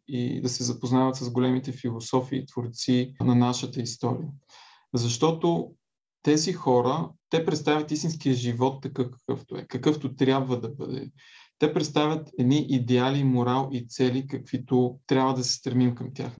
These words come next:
Ще дам един от класическите примери. Ако си говорим и за политика, и за държавничество, „Към себе си“ на Марк Аврели е перфектният пример, тъй като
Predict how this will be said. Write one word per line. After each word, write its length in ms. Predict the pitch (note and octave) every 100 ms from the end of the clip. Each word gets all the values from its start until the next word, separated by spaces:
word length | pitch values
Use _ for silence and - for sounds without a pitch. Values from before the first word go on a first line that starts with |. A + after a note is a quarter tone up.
| -
Ще 100 | D3
дам 300 | D3 D3+ C#3+
един 180 | C3+ C#3
от 80 | C3+
класическите 540 | C3+ C#3 C3+ - - -
примери. 380 | - E3+ F3 F3
Ако 220 | B2+ B2+
си 100 | -
говорим 360 | B2+ B2+ D#3+ D3+
и 40 |
за 200 | A#2+ B2+
политика, 640 | - A#2 A#2+ F3+ F3 E3 D#3+ - - - -
и 80 | B2
за 140 | A#2+
държавничество, 920 | A#2 A#2+ D#3 E3 D#3+ D#3 C#3+ - C#3
„Към 200 | C#3 A#2+
себе 320 | A#2 - D3 C#3+
си“ 280 | - C3
на 280 | B2+ B2 A#2+
Марк 320 | A#2+ B2 B2
Аврели 600 | - A#2+ A#2+ C3 C#3 C#3 C#3 -
е 240 | B2+ B2+
перфектният 920 | - C3 - C#3 C#3 B2 A#2 A#2 -
пример, 220 | C3 D3+
тъй 220 | C#3 D3
като 240 | C#3 -